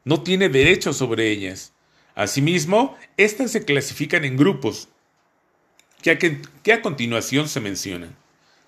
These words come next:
Grupo de igualdad implica la eliminación de toda distinción entre individuos, como raza, nacionalidad, religión, posición económica, etcétera.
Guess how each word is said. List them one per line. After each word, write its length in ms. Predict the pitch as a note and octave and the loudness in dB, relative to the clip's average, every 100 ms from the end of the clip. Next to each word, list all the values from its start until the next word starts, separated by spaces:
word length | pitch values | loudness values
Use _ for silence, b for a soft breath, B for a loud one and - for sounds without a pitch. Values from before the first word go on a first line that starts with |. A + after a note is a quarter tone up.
| _ _ _ _ _ _ _ _ _ _ _ - | _ _ _ _ _ _ _ _ _ _ _ 0
Grupo 300 | E3 A#3 A3 | 2 4 4
de 80 | D#3+ | 4
igualdad 480 | B2 A#2 G2+ G2 - | 4 0 0 -2 -2
implica 480 | C#3+ C#3+ E3+ D#3+ B3+ | -4 -2 -4 -2 0
la 100 | F#3 | 0
eliminación 680 | C3 B2 A#2+ A2 C#3 D#3+ | -2 -4 -4 -4 -4 -2
de 80 | C#3+ | 0
toda 340 | C#3 G3 A#3+ A3+ | 0 2 2 0
distinción 640 | D3+ - B2 A2+ C#3+ D3 | -4 -6 -8 -2 0 0
entre 280 | C#3+ C3+ A#2+ | 0 0 -2
individuos, 600 | B2 C#3 F3+ D3 G#2 - | 0 0 0 -2 -4 -8
como 260 | F#2+ F#2+ | -6 -4
raza, 400 | F#2 B2+ C3+ D#3 | 2 2 2 -2
nacionalidad, 960 | C3+ G2+ - G#2 F#2 F#2 A2 C3 C#3+ b b b b - | -2 -4 -6 -6 -4 -2 0 0 -2 b b b b -4
religión, 680 | A2+ C3 C#3 C3+ D3+ E3 D#3 - _ _ - | -2 -2 -2 4 4 4 -4 -18 _ _ -10
posición 480 | A2+ A2+ - C#3+ C#3+ | -8 -6 0 2 2
económica, 760 | - A2 D3+ D#3+ D3 D#3+ - - | -2 -2 -2 -2 0 0 0 -8
etcétera. 720 | G2 - G2+ F#2+ F2+ F2 | -8 -4 -6 -6 -10 -14